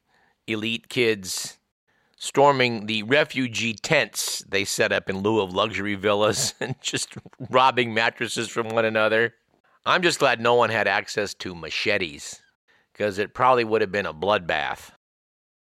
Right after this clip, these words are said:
Well, anyway, when it comes to, uh, conning a gullible public, I, I'm holding an example in my left hand at the moment. This is one of the brochures I took home from the conference I attended down in Carlsbad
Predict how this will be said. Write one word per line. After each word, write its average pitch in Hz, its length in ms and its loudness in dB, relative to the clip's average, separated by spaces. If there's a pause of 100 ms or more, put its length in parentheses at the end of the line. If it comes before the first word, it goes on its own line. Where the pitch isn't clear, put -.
(300)
Well, 107 160 -16
anyway, 104 360 -2
when 107 160 -4
it 104 80 -8
comes 117 340 -6
to, 104 220 -4
uh, 90 80 -2
conning 120 400 0
a 95 40 -6
gullible 104 460 0
public, 101 560 0
I, 87 220 -2
I'm 90 140 -6
holding 101 300 -4
an 92 80 -6
example 95 460 -6
in 87 80 -8
my 85 140 -6
left 92 340 -4
hand 95 180 -4
at 92 100 -10
the 90 60 -14
moment. 87 300 -8
This 98 100 -12
is - 60 -12
one 101 80 -8
of 90 40 -10
the 87 60 -10
brochures 92 600 -6
I 85 100 -2
took - 300 -12
home 95 460 -4 (520)
from - 160 -18
the 87 80 -10
conference 98 580 -4
I 90 60 -6
attended 82 540 -10
down 82 200 -6
in 80 220 -12
Carlsbad 92 1120 -4